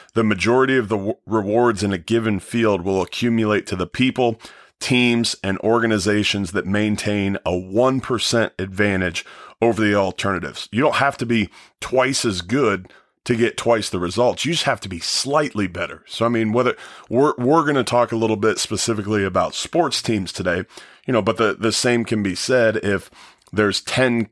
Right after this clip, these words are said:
if there's ten companies bidding on this project, you don't have to be twice as good or ten times as good as everybody else. You just have to be tiny bit better than your competition to get all of the rewards to,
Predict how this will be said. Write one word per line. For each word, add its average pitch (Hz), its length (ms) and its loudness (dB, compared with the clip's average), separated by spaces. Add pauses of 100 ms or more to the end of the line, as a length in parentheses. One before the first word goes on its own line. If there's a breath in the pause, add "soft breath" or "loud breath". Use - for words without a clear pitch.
(140)
if 101 300 -2
there's 107 280 0
ten 120 580 -2
companies 104 680 -2 (340 loud breath)
bidding 113 360 2
on 104 200 2
this 90 160 -2
project, 101 640 0 (320 soft breath)
you 127 120 0
don't 151 160 0
have 131 260 0
to - 80 -6
be 104 180 -2
twice 120 480 -2
as 90 140 -4
good 104 320 2
or 87 80 -2
ten 123 300 -2
times 120 360 0
as 101 120 -2
good 98 240 0
as 92 100 -2
everybody 92 380 -2
else. 101 240 0
You 165 60 -4
just 156 100 -6
have 123 140 -8
to - 60 -18
be 92 140 -12 (160)
tiny 175 400 2
bit 143 300 -2
better 123 360 2 (440 loud breath)
than 113 240 4
your 110 100 2
competition 98 840 0 (580)
to 117 100 0
get 107 180 2
all 107 520 2
of 98 120 -2
the 104 80 -2
rewards 98 560 -2
to, 104 220 -2